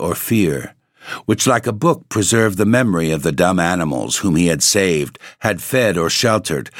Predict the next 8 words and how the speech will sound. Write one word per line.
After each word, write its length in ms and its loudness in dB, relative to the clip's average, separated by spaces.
linking 520 2
to 120 -2
such 340 0
acts, 480 -4
so 220 2
grateful 500 0
in 100 2
themselves, 800 0